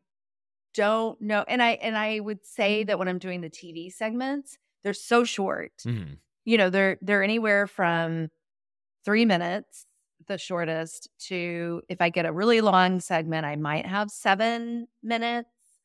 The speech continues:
Speaker 1: for the segment. So I'm really trying to get a lot of travel information in, in a short amount of time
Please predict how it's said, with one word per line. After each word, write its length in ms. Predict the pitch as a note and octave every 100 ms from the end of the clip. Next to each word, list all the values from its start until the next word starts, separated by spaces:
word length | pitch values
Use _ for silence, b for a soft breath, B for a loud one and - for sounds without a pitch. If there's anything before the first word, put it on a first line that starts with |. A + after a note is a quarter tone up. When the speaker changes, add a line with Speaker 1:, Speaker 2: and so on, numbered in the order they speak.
| _ _ _ _
Speaker 1:
for 100 | -
the 120 | A3+ A3
segment. 520 | A#3 G#3+ A#3 A#3 -
So 120 | A3
I'm 120 | G3+
really 240 | F#3 G#3 G3+
trying 380 | - F3+ F3
to 80 | F3
get 140 | E3+ D#3+
a 60 |
lot 420 | D#3+ D#3 D3+ D3+
of 100 | D#3
travel 400 | - - D3+ E3
information 800 | F#3 F#3+ G#3+ G#3 G3+ G3 G#3+ G#3+
in, 360 | - D#3+ E3 G3+
in 120 | F3+
a 60 | D3+
short 260 | - E3
amount 180 | E3 D#3
of 80 | D3
time 460 | D#3+ C#3 D3 G#3+